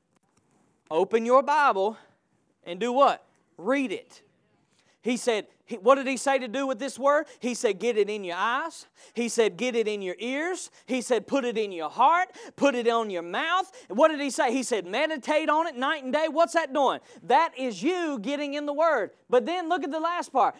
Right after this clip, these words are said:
He says, "And my word abide in you." Now, how does that happen? Now, here's what he's talking about.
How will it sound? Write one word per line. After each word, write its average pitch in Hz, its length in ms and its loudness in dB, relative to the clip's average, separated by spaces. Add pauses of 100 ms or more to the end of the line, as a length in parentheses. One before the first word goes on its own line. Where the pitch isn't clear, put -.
He 285 140 -2
says, 294 320 0
"And 285 140 -2
my 285 220 4
word 311 420 6
abide 285 400 4
in 302 160 -6
you." 294 380 -6 (2000)
Now, 247 180 2
how 311 240 2
does 311 160 -4
that 339 200 0
happen? 214 400 -4 (840)
Now, 226 380 0 (260)
here's 262 320 -4
what 277 160 0
he's 247 140 -8
talking 254 340 -2
about. 147 320 -8